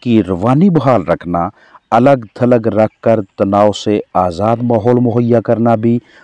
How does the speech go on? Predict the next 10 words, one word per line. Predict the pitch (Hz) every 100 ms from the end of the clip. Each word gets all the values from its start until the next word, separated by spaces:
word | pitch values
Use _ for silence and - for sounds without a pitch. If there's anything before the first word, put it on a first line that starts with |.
| -
मुतासरा | 127 139 127 - 110
बर्ड | 95 98 95
को | 95 90 87
नॉर्मल | 80 92 92 104 101
करने | 107 95 104
में, | 101 107 107 _ _ -
उसकी | 139 - 135
सेहत | - - 151 139
याबी | 143 131 135
में | 139